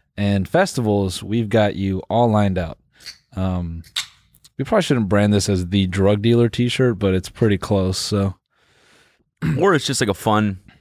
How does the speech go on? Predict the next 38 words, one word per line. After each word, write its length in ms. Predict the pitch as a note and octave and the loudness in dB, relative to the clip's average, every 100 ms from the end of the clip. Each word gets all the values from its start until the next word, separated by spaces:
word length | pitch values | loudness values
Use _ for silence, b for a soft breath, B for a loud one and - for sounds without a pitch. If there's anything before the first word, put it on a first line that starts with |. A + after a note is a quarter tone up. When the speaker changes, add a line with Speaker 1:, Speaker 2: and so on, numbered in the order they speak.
| _ | _
Speaker 1:
Yeah. 320 | A2+ A#2+ G2 E2 - _ _ _ _ | 0 2 2 -2 -10 _ _ _ _
Speaker 2:
summer. 320 | - A2 C#3+ | -8 -4 0
I 20 | |
mean, 120 | E3 | 0
it's 100 | F#3 | 0
festival 360 | - G#3 - F2+ | -2 -4 -4 -6
season. 360 | - D2+ D2 - - | -8 -8 -12 -14 -4
Speaker 1:
It 120 | A2+ | 2
is. 320 | A#2+ F#2+ - _ _ _ A#2+ | 2 0 -4 _ _ _ -8
Speaker 2:
Get 160 | A#2+ G3+ | -4 0
you 140 | G3+ | 2
a 40 | |
Hawaiian 400 | D#3 D3 C#3+ D3+ C3 | 2 2 2 2 0
shirt 380 | C#3+ A#2 F2 _ | 0 0 -2 _
for 140 | - | -10
festivals. 640 | A2+ A#2 A2 F#2 E2 - - _ b b b b b _ | -2 -2 -2 -6 -10 -12 -16 _ b b b b b _
It's 120 | - - | -18 -6
perfect. 400 | - D#3 A#2 G#2 | -2 -2 -2 -8
It's 60 | |
breathable. 680 | G#2 A2+ C3+ C#3 C#3 C#3+ C#3 | -6 -2 0 2 2 2 0
It's 140 | A2 A#2 | -6 -4
nice 220 | B2+ - | -4 -2
and 160 | G#2+ | -4
light. 320 | G#2+ A#2 D3+ D#3 _ | 0 0 0 -4 _
It's 160 | - | -10
a 60 | A2 | -4
Speaker 1:
Yeah. 140 | G#2+ | -2
Speaker 2:
great, 380 | G2+ B2 A#2+ - | 2 2 0 -2
like, 240 | A2 G#2 - | -2 0 -2
fabric. 460 | - G2+ G#2+ B2+ B2 | -6 -2 2 2 0
I 60 | |
don't 100 | A#2 | -2
know 40 | F2 | -2
what 120 | G#2 | -4
the 60 | |
fuck 180 | G2 F2+ | -6 -8
this 180 | - - | -6 -6
is. 300 | E2+ F2 - | -6 -8 -12